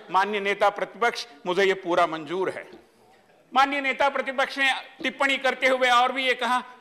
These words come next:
कि "देखो, सब आप, आप ही का तो चल रहा है।"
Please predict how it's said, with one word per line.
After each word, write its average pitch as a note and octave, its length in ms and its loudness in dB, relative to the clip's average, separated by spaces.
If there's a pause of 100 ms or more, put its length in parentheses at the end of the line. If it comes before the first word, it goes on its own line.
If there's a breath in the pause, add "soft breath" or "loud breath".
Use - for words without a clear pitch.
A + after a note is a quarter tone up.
(360)
कि B3 80 -4
"देखो, C4+ 280 2
सब C4+ 180 0
आप, A#3+ 420 2
आप A3 240 2
ही C4+ 60 -4
का C4 140 0
तो C4 140 -2
चल C#4+ 180 -2
रहा C#4+ 260 2
है।" - 120 -6